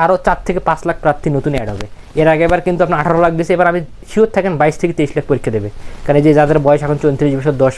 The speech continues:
মাস, এগারো মাস, এই সবগুলো অ্যাড হবে। তো এই জন্য যাদের বললাম যাদের বয়স কম তাদের জন্য হচ্ছে ব্যাড নিউজ, আর যাদের বয়স বেশি তাদের জন্য এটা ভালো যে আসলে আপনারাও finally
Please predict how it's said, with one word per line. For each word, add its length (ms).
মাস, 120
এগারো 220
মাস, 100
এই 120
সবগুলো 300
অ্যাড 160
হবে। 140
তো 80
এই 60
জন্য 200
যাদের 260
বললাম 220
যাদের 240
বয়স 180
কম 160
তাদের 180
জন্য 180
হচ্ছে 160
ব্যাড 240
নিউজ, 160
আর 120
যাদের 260
বয়স 220
বেশি 140
তাদের 160
জন্য 160
এটা 100
ভালো 160
যে 120
আসলে 220
আপনারাও 240
finally 320